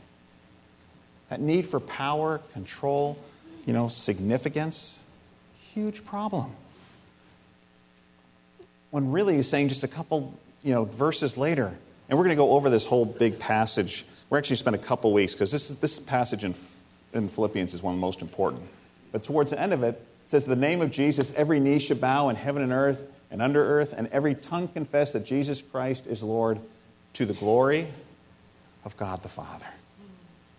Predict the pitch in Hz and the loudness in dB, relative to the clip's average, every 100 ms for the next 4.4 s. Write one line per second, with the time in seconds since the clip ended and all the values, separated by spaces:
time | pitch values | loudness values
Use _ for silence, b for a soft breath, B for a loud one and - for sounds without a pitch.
0 | - - _ - _ _ - 120 123 151 | -20 -20 _ -20 _ _ -8 0 4 4
1 | 160 151 156 143 143 135 139 131 170 160 | 4 0 0 0 0 0 0 -2 -2 2
2 | 165 151 - 147 139 151 131 160 160 160 | 0 0 -6 -4 -2 -4 -2 -2 0 0
3 | 160 - 151 143 139 139 - - - - | -2 -8 -2 2 2 0 -2 -16 -20 -16
4 | - - - | -14 -12 -12